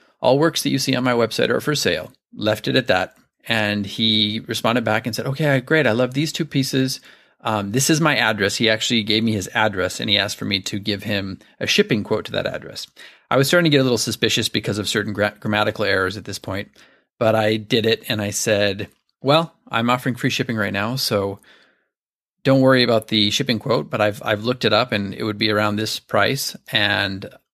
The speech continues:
uh, just let me know if this works for you, and I can arrange through PayPal, or you can just buy these right off of my website. I have Stripe and PayPal on my website. Everything is available for sale." And he responded very quickly back,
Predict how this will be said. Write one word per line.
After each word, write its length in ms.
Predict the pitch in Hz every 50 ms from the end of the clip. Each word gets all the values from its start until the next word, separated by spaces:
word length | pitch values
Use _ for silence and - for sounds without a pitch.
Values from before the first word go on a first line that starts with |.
| _ _ -
uh, 320 | 127 107 95 95 92 92
just 220 | 98 110 113 - -
let 60 | 113
me 80 | 113 117
know 100 | 113 113
if 60 | 107
this 160 | 117 107 -
works 200 | 127 139 139 -
for 140 | - - 180
you, 220 | 196 202 214 190
and 100 | 139 117
I 80 | 110 110
can 140 | - 110 113
arrange 360 | 110 110 110 110 110 107 -
through 240 | - - 107 107 101
PayPal, 800 | - - - 139 131 131 - 127 123 120 117 113 107 104 - -
or 480 | 110 110 110 104 107 104 101 104 104 - _ - - _ _ _ _ _
you 100 | - 117
can 120 | 110 120
just 160 | 113 110 - -
buy 140 | 117 120
these 140 | 127 127 113
right 160 | 113 117 120
off 140 | 123 117 -
of 80 | 127 120
my 120 | 117 113
website. 460 | 113 127 - 190 - - 110 95 - - - _ _ _ _ 220
I 200 | 151 113 110 104
have 120 | 107 101 -
Stripe 380 | - - - 107 107 117 -
and 100 | 113 98
PayPal 640 | - - 110 110 - - 117 117 117 120 113 - - - -
on 100 | 127 110
my 80 | 107 110
website. 340 | 113 120 123 - 151 151
Everything 340 | 135 117 120 117 - 120 131
is 240 | 135 123 120 - - 107 - -
available 400 | - 117 104 107 107 113 113 131
for 140 | 139 - 170
sale." 360 | 143 - 117 110 127 160 - _ - - - - _ _ _ _ _ _ _ _ _ _
And 240 | - 131 120 120 113
he 80 | 127 131
responded 460 | 127 117 - - 117 110 107 104 95
very 180 | 98 104 104 104
quickly 280 | - - 107 - 110
back, 280 | 98 98 95 95 -